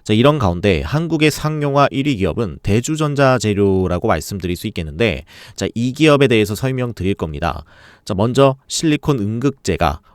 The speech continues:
왜 성장하게 될 것인지 이거부터 말씀을 드리고,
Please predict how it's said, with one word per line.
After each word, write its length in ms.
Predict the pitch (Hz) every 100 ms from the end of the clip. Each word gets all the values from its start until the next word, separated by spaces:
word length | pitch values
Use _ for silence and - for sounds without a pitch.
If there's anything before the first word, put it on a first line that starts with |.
| -
왜 200 | 82 107
성장하게 640 | - 139 139 135 135 131
될 160 | 135 90
것인지 680 | - 95 95 85 87 73 -
이거부터 640 | 110 107 117 101 - 92 107
말씀을 340 | 92 - 104
드리고, 560 | - 92 92 73 85